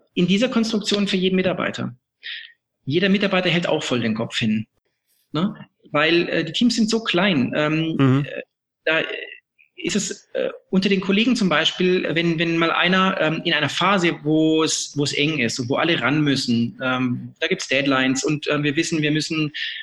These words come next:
Speaker 1: am Freitag muss das alles über die Bühne sein für den, für den Klienten. Dann hält man eigentlich zusammen und
Speaker 2: Mhm.
Speaker 1: dann, äh,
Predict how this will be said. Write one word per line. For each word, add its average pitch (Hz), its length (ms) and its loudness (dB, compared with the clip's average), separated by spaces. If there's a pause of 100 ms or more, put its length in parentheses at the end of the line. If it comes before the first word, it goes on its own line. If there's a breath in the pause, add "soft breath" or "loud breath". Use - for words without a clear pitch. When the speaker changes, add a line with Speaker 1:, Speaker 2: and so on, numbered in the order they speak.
(140 loud breath)
Speaker 1:
am 175 120 0
Freitag 175 340 0
muss 175 160 2
das 143 100 -2
alles 147 220 2
über 139 80 0
die 139 80 4
Bühne 135 260 4
sein 120 320 2
für 143 100 0
den, 127 220 0
für 135 100 -2
den 127 120 2
Klienten. 110 560 0 (380 loud breath)
Dann 143 100 2
hält 175 240 2
man 190 120 4
eigentlich 156 280 -2
zusammen 123 640 0
und 139 100 0
Speaker 2:
Mhm. 127 260 4
Speaker 1:
dann, - 20 -6
äh, 139 140 -4